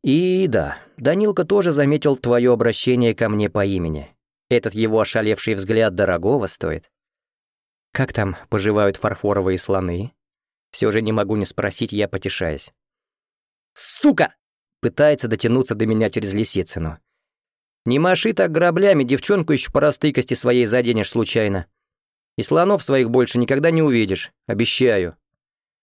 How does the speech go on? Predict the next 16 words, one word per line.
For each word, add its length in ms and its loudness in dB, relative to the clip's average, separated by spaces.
"Да 80 0
перестаньте 460 2
вы 80 2
в 40 -8
самом 280 2
деле, 420 0
и-, 180 -6
идем, 280 0
Дань, 320 -2
ну 160 2
же", 160 -10
толкает 400 0
его 100 -4
в 80 -6
плечо. 400 -4
"Урод! 560 2